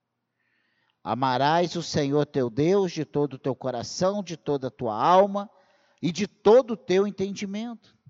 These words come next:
Este é o grande primeiro mandamento. O segundo, semelhante a este, é: amarás o teu próximo como a ti mesmo.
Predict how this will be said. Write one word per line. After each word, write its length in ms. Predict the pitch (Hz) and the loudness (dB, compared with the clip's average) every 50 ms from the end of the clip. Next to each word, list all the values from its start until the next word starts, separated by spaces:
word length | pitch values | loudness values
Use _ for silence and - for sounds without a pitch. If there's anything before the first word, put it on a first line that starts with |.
| _ _ _ _ _ _ _ _ _ _ _ _ _ _ _ _ _ | _ _ _ _ _ _ _ _ _ _ _ _ _ _ _ _ _
Este 440 | - 175 220 269 269 240 - - 254 | 2 4 4 4 4 2 2 2 4
é 40 | 247 | 4
o 100 | 240 220 | 4 4
grande 460 | 160 180 208 233 254 277 262 208 240 | 6 6 8 8 8 6 4 2 -2
primeiro 500 | - - 240 247 208 196 214 226 226 220 | -2 -2 -2 0 2 4 4 4 4 2
mandamento. 640 | 214 220 220 214 214 196 190 185 190 190 175 - 175 | 0 -4 -2 -2 -2 -2 -2 -4 -4 -6 -6 -8 -10
O 40 | 160 | -12
segundo, 440 | - - 202 160 170 196 220 202 | -10 -10 -8 -6 -6 -6 -6 -6
semelhante 640 | - - 214 196 190 185 170 165 170 175 180 - - | -2 0 0 0 0 0 0 0 -2 -2 -2 -2 0
a 120 | 233 208 196 | 0 2 2
este, 440 | 180 180 196 214 208 - - 208 | 4 4 4 2 0 -2 -4 -2
é: 60 | 196 180 | 0 0
amarás 500 | 175 180 180 170 160 156 160 170 156 175 | 0 0 0 0 0 0 0 0 -2 -4
o 60 | 185 | -4
teu 200 | - - 226 220 | 0 0 0 0
próximo 560 | 220 - 196 170 165 175 180 - - 196 180 | 0 0 0 2 2 2 0 -2 -8 -12 -10
como 220 | - - 170 165 | -8 -6 -6 -6
a 40 | 180 | -6
ti 160 | - - - | -8 -10 -12
mesmo. 460 | 202 185 175 170 175 170 160 143 107 | -8 -4 -4 -4 -4 -4 -8 -12 -18